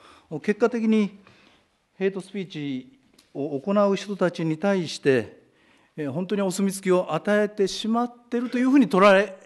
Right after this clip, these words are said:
られているという現実なんですよ、それは。ですから、適法居住要件という問題は、要するに誰に対してもヘイトスピーチはダメなんですよ。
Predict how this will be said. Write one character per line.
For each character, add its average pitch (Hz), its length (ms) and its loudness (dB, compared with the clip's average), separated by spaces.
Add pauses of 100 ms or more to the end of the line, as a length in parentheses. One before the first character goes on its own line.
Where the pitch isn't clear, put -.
(100)
ら 180 160 2
れ 165 120 -2
て 104 340 -8
い 131 140 -6
る 196 100 -4
と - 100 -10
い 156 100 -4
う 107 100 -8 (240)
現 220 200 2
実 233 220 -6
な 131 80 -8
ん 123 60 -12
で 117 60 -18
す - 60 -18
よ、 107 60 -20
そ - 140 -18
れ 95 80 -10
は。 76 180 -12 (680)
で 220 100 -6
す 240 100 -8
か 185 120 -4
ら、 127 240 -4 (720)
適 185 260 -10
法 262 320 -8
居 240 160 -8
住 240 240 -10
要 247 220 -8
件 165 340 -6
と - 180 -12
い 160 100 -4
う 156 60 -4
問 170 220 -4
題 170 200 -2
は、 175 260 -4 (380)
要 175 180 -6
す 269 120 -8
る 294 60 0
に 170 460 0
誰 135 280 -6
に 226 60 -6
対 311 160 -2
し - 40 -12
て 254 80 -6
も 156 140 -4
ヘ 143 120 -4
イ - 20 -6
ト 208 100 -6
ス - 120 -10
ピ 269 80 -8
ー 226 40 -6
チ - 60 -6
は 131 80 -4
ダ 123 180 -6
メ 269 120 2
な 262 100 2
ん 127 60 -4
で 92 80 -6
す - 160 -10
よ。 78 240 -12